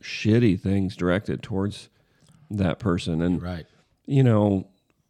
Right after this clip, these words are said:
Speaker 1: I, I would just say on that, you know, keep, keep those comments. Just,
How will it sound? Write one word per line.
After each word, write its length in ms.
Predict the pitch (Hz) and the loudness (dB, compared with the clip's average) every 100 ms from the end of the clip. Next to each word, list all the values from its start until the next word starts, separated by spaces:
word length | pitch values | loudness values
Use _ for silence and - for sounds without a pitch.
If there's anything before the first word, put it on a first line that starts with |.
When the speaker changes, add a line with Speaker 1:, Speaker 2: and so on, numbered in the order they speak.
| _ - | _ -2
Speaker 1:
I, 160 | 117 | 0
I 160 | - 131 | 2 2
would 140 | 135 | 2
just 180 | 113 - | 2 0
say 200 | 110 95 | 0 2
on 140 | 85 85 | 2 2
that, 400 | 92 85 82 - | 2 0 -2 -4
you 100 | 92 | -2
know, 260 | 80 80 - | -2 -4 -4
keep, 260 | 127 117 _ _ _ _ | -4 -4 _ _ _ _
keep 240 | - 139 | -6 -4
those 180 | 120 101 | -2 -2
comments. 320 | - 95 78 | -2 -4 -2
Just, 200 | 117 - | -4 -4